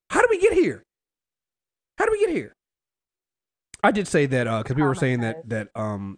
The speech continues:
Speaker 1: Kim Kardashian didn't have any, uh, any reason, uh,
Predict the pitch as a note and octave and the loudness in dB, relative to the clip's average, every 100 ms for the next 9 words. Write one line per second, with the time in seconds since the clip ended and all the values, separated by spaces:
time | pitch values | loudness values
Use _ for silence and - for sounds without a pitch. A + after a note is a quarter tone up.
0 | - C#3 A#2+ A2+ A2+ G#2+ G#2+ G#2 G#2 G#2 | -6 -4 -2 -2 -4 -6 -6 -6 -6 -6
1 | G#2 G2+ G#2+ F#2+ - _ - G#2+ - G#2+ | -6 -6 -8 -10 -14 _ -10 -10 -8 -8
2 | G2+ F#2 _ _ _ _ _ E3 D#3 C#3+ | -8 -10 _ _ _ _ _ 0 2 2
3 | C#3 B2+ B2 A2+ A#2+ A2+ G#2+ G#2 G#2 | 0 -2 -4 -4 -2 0 0 -2 -4